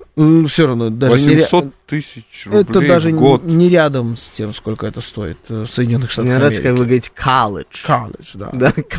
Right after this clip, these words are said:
Speaker 2: Умножь
Speaker 3: колледж.
Speaker 2: это на три ребенка или на два
Speaker 1: И
Speaker 2: ребенка.
Speaker 1: все равно у тебя получится даже не близко.
Speaker 2: Почему?
Speaker 1: Ну, потому что.
Speaker 2: Восемьсот тысяч
Speaker 1: Ну,
Speaker 2: рублей
Speaker 1: да, ну, там
Speaker 2: в год
Speaker 1: с-,
Speaker 2: это семьдесят тысяч рублей в месяц.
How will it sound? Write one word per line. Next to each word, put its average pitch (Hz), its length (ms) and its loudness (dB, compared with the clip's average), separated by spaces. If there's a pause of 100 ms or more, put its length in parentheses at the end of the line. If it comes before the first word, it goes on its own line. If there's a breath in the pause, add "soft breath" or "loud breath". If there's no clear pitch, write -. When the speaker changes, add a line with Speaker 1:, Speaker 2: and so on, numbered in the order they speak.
Speaker 2:
Умножь 147 340 2
Speaker 3:
колледж. 135 100 0
Speaker 2:
это 113 100 0
на 107 200 0
три 120 400 -2 (840)
ребенка 107 500 0
или 98 160 -2
на 117 160 0
два 113 300 2
Speaker 1:
И 190 60 6
Speaker 2:
ребенка. 139 200 0
Speaker 1:
все 185 240 4
равно 139 300 0
у 127 80 -4
тебя 117 160 -4
получится 101 480 -10
даже 95 240 -8
не 101 100 -6
близко. 87 400 -14 (420)
Speaker 2:
Почему? 110 640 0 (760)
Speaker 1:
Ну, 147 100 -4
потому 147 380 0
что. - 160 -16
Speaker 2:
Восемьсот 104 400 -4
тысяч - 260 -6
Speaker 1:
Ну, 90 80 -4
Speaker 2:
рублей 95 500 -2
Speaker 1:
да, 143 240 0
ну, 131 160 -6
там 110 220 0
Speaker 2:
в - 20 -6
год 180 220 4
Speaker 1:
с-, - 40 0
Speaker 2:
это 95 380 0 (560)
семьдесят 160 400 -4
тысяч - 200 -10
рублей 117 240 -6
в 113 40 -8
месяц. 107 280 -6